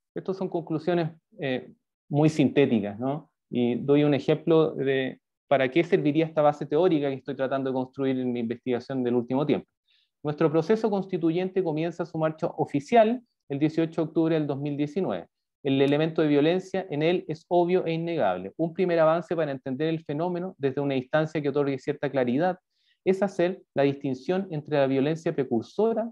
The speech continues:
del principio constituyente y una que emana desde lo constituido. Esta distinción, distinción permite una serie de pasos analíticos respecto de ciertos elementos problemáticos,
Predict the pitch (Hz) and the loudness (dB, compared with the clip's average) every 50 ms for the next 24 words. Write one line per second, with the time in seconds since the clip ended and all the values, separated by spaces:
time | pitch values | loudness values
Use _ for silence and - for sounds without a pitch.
0 | - _ - 139 135 - 143 135 135 - 165 156 160 151 156 147 - - 147 127 | -10 _ -6 -6 -2 -2 -2 -2 0 0 2 2 2 2 2 -2 -2 -4 -2 0
1 | 131 131 147 165 175 185 - - 190 190 - _ _ _ _ - 170 175 175 180 | 0 0 0 -2 -4 -4 -6 -8 -10 -10 -10 _ _ _ _ 0 2 4 4 4
2 | 180 165 - 143 131 131 143 151 156 165 165 156 143 147 147 143 151 139 143 139 | 2 2 2 2 2 4 4 4 2 2 0 0 0 0 0 0 2 0 0 0
3 | 151 147 147 - - 160 165 185 180 143 104 92 - - _ _ _ _ _ _ | 0 -4 -4 -4 -6 -4 -2 0 0 2 0 0 -2 -6 _ _ _ _ _ _
4 | _ _ - - 175 165 - 190 190 185 185 - 160 147 139 - - 208 - - | _ _ -8 -8 -6 -2 0 2 2 2 0 -2 -4 -4 -4 -6 -6 -6 -6 -2
5 | 147 196 208 - - 233 220 220 - 180 160 165 160 - 131 127 151 185 214 214 | -2 -2 -2 -2 -2 -4 -4 -2 -4 -4 -4 -4 -4 -4 -4 -2 0 0 -2 -2
6 | - 196 - - 151 156 156 151 151 - 170 160 175 170 160 165 156 147 151 - | -2 -6 -6 -4 -4 -4 -4 -4 -2 -2 0 2 2 2 2 2 2 0 0 -2
7 | 156 - - 139 127 127 143 170 180 180 185 175 - 190 185 _ _ _ _ _ | -8 -6 -4 -4 -2 0 0 0 0 -2 -6 -6 -6 -8 -10 _ _ _ _ _
8 | _ _ - 147 135 - - - 156 156 - 160 147 135 - 160 156 156 160 - | _ _ -2 -2 -2 0 2 0 0 2 4 4 4 4 4 4 2 2 2 -2
9 | 156 147 135 131 123 139 143 139 - 147 147 - - 127 120 120 123 143 180 208 | -2 0 2 2 2 0 0 -2 -4 -6 -6 -2 -2 0 0 0 2 2 0 0
10 | 208 214 202 202 - 220 220 - _ | 0 -2 -4 -4 -6 -10 -12 -12 _